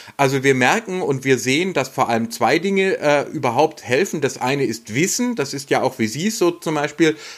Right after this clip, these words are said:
bearbeitet haben, dass man die Geschichte kennt,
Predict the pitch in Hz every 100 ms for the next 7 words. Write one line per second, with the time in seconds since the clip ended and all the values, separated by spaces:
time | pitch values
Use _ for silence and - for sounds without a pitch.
0 | - 127 139 156 151 147 139 139 143 127
1 | 131 - 120 110 104 - 202 208 170 160
2 | 139 160 233